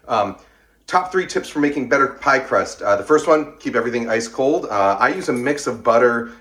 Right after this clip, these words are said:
and lard or butter and shortening. Um, you can, of course, use an all butter crust. Um, what I like to do if I'm doing an all butter crust, there's a recipe on Serious Eats, um, where you essentially blend the butter with part of the flour first, so you make sort of a flour butter paste,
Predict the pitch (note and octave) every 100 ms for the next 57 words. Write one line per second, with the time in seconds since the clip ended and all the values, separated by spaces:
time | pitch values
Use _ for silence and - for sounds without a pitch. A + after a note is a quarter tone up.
0 | - G#2+ G2 A2+ A#2+ B2 G2+ G2 F#2+ F2+
1 | - D3 D3+ D3+ D3+ D3+ G2+ G2+ A#2 A#2+
2 | D3 - B2+ A2 G2 G2+ G2+ G2 G2 G2
3 | - F#2 F2+ - G2 F2+ F2+ - - B2
4 | D#3+ F3+ F3 C3 A#2+ G#2 G2+ G2 G#2 A2
5 | A#2+ A#2 G#2+ F#2+ G2 G2 A2+ A#2 A#2+ F2+
6 | G#2+ F#2+ F#2 - G2+ F#2 - - F2 F2
7 | F2+ E2+ F2+ F2 - - - D3 B2+ C#3
8 | G#2+ G2+ - _ A#2+ B2+ C3+ C#3 A#2+ A#2+
9 | - A#2+ G#2 - - A#2 B2+ C3 B2 A#2+
10 | A#2 A#2 G#2 C3 D#3 - G#2 F#2 - F#2+
11 | F2 - G#2+ F#2+ F#2+ F#2 F#2 F2 - A2
12 | D3 -